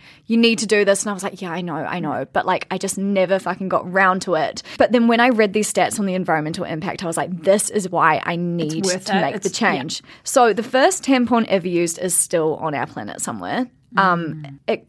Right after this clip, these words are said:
Speaker 1: may contain microplastics and can take more than five hundred years to break down in landfills.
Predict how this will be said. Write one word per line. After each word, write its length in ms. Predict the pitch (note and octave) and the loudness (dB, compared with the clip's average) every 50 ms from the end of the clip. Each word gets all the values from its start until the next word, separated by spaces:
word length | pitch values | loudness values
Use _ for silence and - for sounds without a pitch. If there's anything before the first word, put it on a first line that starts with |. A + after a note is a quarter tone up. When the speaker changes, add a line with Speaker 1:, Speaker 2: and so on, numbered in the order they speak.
| _ | _
Speaker 1:
may 220 | A3 A3 G#3+ G#3+ A#3 | 2 2 2 4 4
contain 340 | C4 B3+ A3+ A3+ B3 A3+ | 2 2 2 2 2 4
microplastics 1080 | G#3 G#3 G#3 G3+ - - - - A3 G3+ G#3+ G3+ F#3+ G3 - - G3 F#3+ E3 - - - - | 4 4 4 4 2 2 0 0 0 2 2 2 2 2 2 2 2 2 2 0 -4 -6 -4
and 240 | G3+ G3+ F#3+ G3 F#3 | -2 -2 -2 -2 -2
can 160 | - G3+ G3 | -2 -4 -4
take 380 | F#3+ - - G3 G3 - - | -2 -2 -4 -4 -4 -4 -6
more 180 | G3+ F#3+ F#3 F#3+ | -2 -2 -2 -2
than 160 | F#3+ G3 G3 | -2 -4 -6
five 540 | - - - - - - F#3 F#3 G3 A3 - | -8 -10 -14 -2 2 4 4 4 4 0 -2
hundred 420 | - C4 C4+ C#4 - D#4+ D4 - | -2 -2 -2 0 0 -2 -2 0
years 400 | - G#3+ G3+ F3+ F3 E3+ E3 - - - - - _ | 0 2 2 2 2 0 -2 -6 -10 -12 -18 -20 _
to 140 | - - G3 | -6 -6 -2
break 320 | F3+ - F3 E3+ - - | 2 2 2 2 2 0
down 260 | - F#3+ D#3 C#3+ C3+ - | -2 -2 -2 -2 -2 -2
in 140 | - E3+ | -4 -6
landfills. 760 | D3+ C#3 C3+ C#3+ - E3+ - - A#2+ A2+ A2 D3+ F3 F#3+ - | -4 -4 -4 -6 -6 -8 -6 -4 -2 0 2 2 0 0 -4